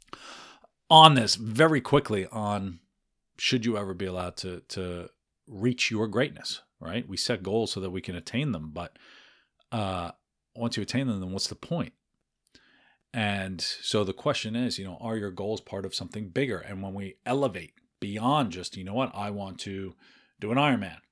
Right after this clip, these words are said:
Great, you do the Ironman, then what's next? Right? Do you have to, do you have to do two Ironmans, one after the other? Do you have to, uh, do a super Ironman, if that exists? Do you have to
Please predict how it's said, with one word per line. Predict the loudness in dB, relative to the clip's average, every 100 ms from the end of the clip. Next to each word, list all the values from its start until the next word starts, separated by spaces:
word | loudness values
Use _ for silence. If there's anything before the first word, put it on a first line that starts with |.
| _
Great, | -4 -4 -4
you | -6
do | -6
the | -4
Ironman, | -2 -4 -4
then | -4
what's | -4 -4
next? | -6 -6 -12 -14 _ _ _ _ _ _ _ _ _
Right? | -4 -4 -4 -8
Do | -8
you |
have | -6 -6
to, | -8
do | -10 -14 -14 -10 -6
you |
have | -6 -6
to | -8
do | -10 -12 -16 _ _ _ _ -20 _
two | 2 4
Ironmans, | 4 0 0 0 -2 -12 -6
one | -2 0
after | -2 -4 -4
the | 0
other? | 0 -2
Do | -4
you | -6
have | -6 -6
to, | -10 -10 -12 -18 -20 -20 -8
uh, | -4 -4 -6
do | -8
a | -6
super | -4 -2 0
Ironman, | 2 2 2 0 -2 -8
if | -10
that | -8 -6
exists? | -6 -2 0 0
Do | -2
you | -4
have | -4 -6
to | -6 -8